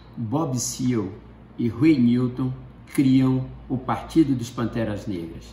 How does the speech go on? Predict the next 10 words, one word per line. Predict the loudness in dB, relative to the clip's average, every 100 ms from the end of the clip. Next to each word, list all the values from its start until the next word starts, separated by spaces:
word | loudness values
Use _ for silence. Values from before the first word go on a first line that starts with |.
| -20 -20 -20 -20 -20 -4
A | 0
razão: | 2 0 0 -2 -4 -6 -14 -20 -12 0
lutar | 2 2 -2 -4 -2 -4 -6
contra | -6 -4 -4
a |
violência | -4 -4 -2 0 0 0 -4
policial | -6 -4 -4 -4 -4 -2 -4 -4
que | -8
se | -6
abatia, | -4 -4 -8 -4 -2 -2